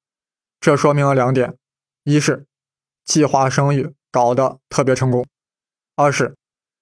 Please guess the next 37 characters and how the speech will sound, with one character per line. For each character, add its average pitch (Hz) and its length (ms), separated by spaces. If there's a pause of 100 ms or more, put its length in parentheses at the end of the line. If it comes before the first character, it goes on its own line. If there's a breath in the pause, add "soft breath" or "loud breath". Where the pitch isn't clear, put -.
(100)
中 170 200
国 151 180
人 143 220
均 156 120
寿 147 160
命 139 320 (120)
提 - 240
高 135 200
得 120 280
太 135 160
快。 117 260 (800)
我 156 160
们 190 80
在 202 140
一 196 80
九 156 120
八 170 160
零 170 160
年 156 160
为 180 140
什 156 100
么 147 60
要 143 140
推 156 180
行 147 280
只 131 180
生 151 200
一 147 140
个 175 80
的 143 100
计 151 140
划 143 140
生 156 140
育 160 60
政 170 140
策 170 140
呢？ 170 180